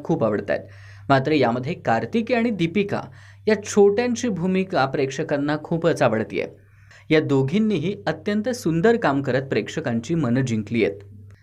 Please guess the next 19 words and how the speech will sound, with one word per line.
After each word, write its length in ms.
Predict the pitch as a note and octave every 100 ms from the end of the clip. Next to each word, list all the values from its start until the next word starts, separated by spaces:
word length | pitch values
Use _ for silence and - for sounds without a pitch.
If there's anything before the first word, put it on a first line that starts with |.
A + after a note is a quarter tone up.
| _ _
कार्तिक 480 | D#3+ D#3 D#3 A#3 B3 -
आणि 180 | E3+ F#3
दीपा 440 | C3+ C#3+ C#3 A2+ E2 - - -
या 160 | C#3+ E3
दोघांच्या 680 | C3+ C3 B2+ D#3+ G#3 - -
आयुष्यात 480 | C#3+ D3+ C#3+ - E3 E3+
आलेल्या 320 | C3 B2 B2+ C3+
या 140 | D3+ C#3
दोन 320 | D3+ G3+ C4+
छोट्याशा 500 | - D#3 D3 D3 D#3
मुली 300 | C3 A#2 G#2 - - - -
यांनी 320 | B2+ C#3+ G#3+
मात्र 320 | A3+ D#3 E3+
मालिकेत 640 | F3 C3 C#3 C#3+ C#3 C3+
एक 200 | C#3+ C#3
वेगळीच 540 | B2 A#2+ B2+ D#3+ G3+ -
रंगत 340 | B2 B2 B2+
आणलीये. 340 | G#2+ A2 E2 - - - - - - - - - B2
दोघींचा 560 | B2 A2+ C#3 C3+ D3